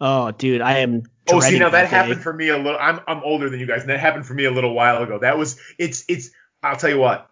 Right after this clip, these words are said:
Speaker 2: it's not fun when it, when you, when the last one is gone, it's, there's something that dies inside you. It will
Speaker 1: Ugh.
Speaker 2: not feel good. I'm telling you right now.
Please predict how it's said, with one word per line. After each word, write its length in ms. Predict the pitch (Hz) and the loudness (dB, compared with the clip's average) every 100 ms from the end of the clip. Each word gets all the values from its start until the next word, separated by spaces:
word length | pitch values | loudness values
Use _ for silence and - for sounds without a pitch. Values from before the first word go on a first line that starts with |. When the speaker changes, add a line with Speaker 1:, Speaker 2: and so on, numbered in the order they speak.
| - | -8
Speaker 2:
it's 200 | 131 131 | -6 0
not 220 | 127 - | 0 0
fun 200 | 123 110 | -6 -6
when 100 | 104 | -8
it, 120 | 101 | -10
when 140 | 123 123 | -8 -6
you, 120 | 143 | -6
when 440 | 135 131 131 123 | -4 -4 -4 -6
the 140 | 113 113 | -8 -6
last 460 | 104 117 139 - | 2 4 4 2
one 180 | 147 139 | -4 -4
is 140 | 127 117 | -4 -4
gone, 520 | 131 120 131 139 143 | -4 0 0 -2 -8
it's, 320 | 123 110 - - | -16 -16 -16 -14
there's 420 | 110 127 117 - | -4 -2 -2 -2
something 360 | - 143 131 | -2 -4 -4
that 300 | 131 - - | -8 -10 -16
dies 440 | - - 92 92 87 | -10 -8 -8 -10 -14
inside 440 | 87 87 85 80 | -14 -10 -10 -10
you. 140 | 80 80 | -16 -12
It 100 | 117 | -4
will 120 | 131 | -2
Speaker 1:
Ugh. 120 | 123 | 0
Speaker 2:
not 260 | 113 120 - | 0 0 -4
feel 280 | 135 123 | -4 -2
good. 240 | 123 120 98 | 0 -2 -2
I'm 140 | 95 | -8
telling 300 | - 113 113 | -6 -4 -4
you 100 | 107 | -4
right 180 | 107 104 | -4 -4
now. 260 | 101 90 | -6 -12